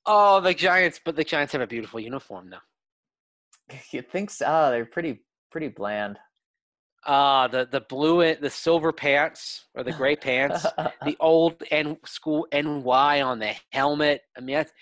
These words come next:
Speaker 1: it's a beautiful look. And
Speaker 2: It
Speaker 1: I
Speaker 2: is.
Speaker 1: love, I love their color rush look, which is basically a throwback where they go all white, but basically wear their nineteen eighties and nineties uniform with the Giants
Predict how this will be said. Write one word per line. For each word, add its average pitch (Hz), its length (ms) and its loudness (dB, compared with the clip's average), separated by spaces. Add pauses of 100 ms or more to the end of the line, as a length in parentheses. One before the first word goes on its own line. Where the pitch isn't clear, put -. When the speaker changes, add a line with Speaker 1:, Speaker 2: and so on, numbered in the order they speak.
(160)
Speaker 1:
it's - 160 -8
a 165 60 -2
beautiful 147 460 -4
look. 175 200 2 (540)
And 156 120 4
Speaker 2:
It 175 40 6
Speaker 1:
I - 60 8
Speaker 2:
is. 196 60 2
Speaker 1:
love, 196 260 4 (400)
I 180 120 6
love 240 280 6
their 185 120 4
color 190 500 4
rush 147 380 2
look, 151 180 2
which 139 160 -6
is 131 100 -10
basically 156 420 0
a 123 40 0
throwback 139 640 0 (300)
where 143 160 0
they 151 100 4
go 147 240 4
all 151 400 4
white, 143 460 0
but 135 160 -6
basically 147 600 -2 (240)
wear 151 400 2
their 143 300 2
nineteen 147 800 -6 (160)
eighties 156 800 -8 (320)
and 139 180 -4
nineties 139 480 -4
uniform 131 640 -4
with 123 260 -6
the 123 360 -8
Giants 139 800 -4